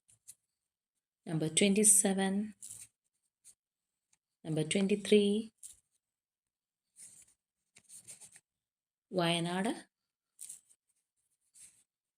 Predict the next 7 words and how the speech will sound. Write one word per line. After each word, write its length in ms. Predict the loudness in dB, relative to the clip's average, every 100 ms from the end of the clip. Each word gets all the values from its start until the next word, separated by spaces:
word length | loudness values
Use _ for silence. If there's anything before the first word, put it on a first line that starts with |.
| _ -8
Number 200 | -2 -2 0
twenty-two. 540 | 0 2 0 2 2 2 -2 -8 _ _ -20 -20 -20 -20 _ _ _ _ _ _ _ _ _ _ _ _ _ _ _ -4
Number 220 | -2 0 2
thirteen, 380 | 2 4 6 6 4
പതിമൂന്ന്. 480 | 2 2 0 0 0 -4 -16 _ _ _ _ _ _ _ -20 -20 _ _ _ _ _ _ _ _ -20 _ 2
കൊല്ലം 380 | 4 4 2 2 2
district. 440 | 2 0 -2